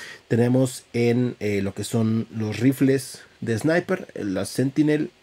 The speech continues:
el Charge Rifle y el Longbow D M R. Eh, obviamente la Triple Take todavía no la tenemos, según yo.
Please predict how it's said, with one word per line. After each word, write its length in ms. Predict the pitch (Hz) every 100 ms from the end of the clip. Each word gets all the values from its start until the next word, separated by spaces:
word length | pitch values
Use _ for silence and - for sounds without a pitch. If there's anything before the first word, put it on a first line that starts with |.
| -
el 320 | 104 98 95
Charge 360 | - 123 123 123
Rifle 360 | 131 - 143 -
y 200 | 120 135
el 300 | 113 101 104
Longbow 540 | 117 120 104 117 131 131 117 104
D 140 | 110
M 180 | 104 131
R. 200 | 165 - - - - - - -
Eh, 180 | 107 101 104
obviamente 420 | 101 101 101 107
la 120 | 90
Triple 280 | - 107 104
Take 240 | 101 101
todavía 540 | - 90 82 90 90 90
no 180 | 92 92
la 120 | 95
tenemos, 340 | 104 101 104
según 200 | 104 131
yo. 120 | 139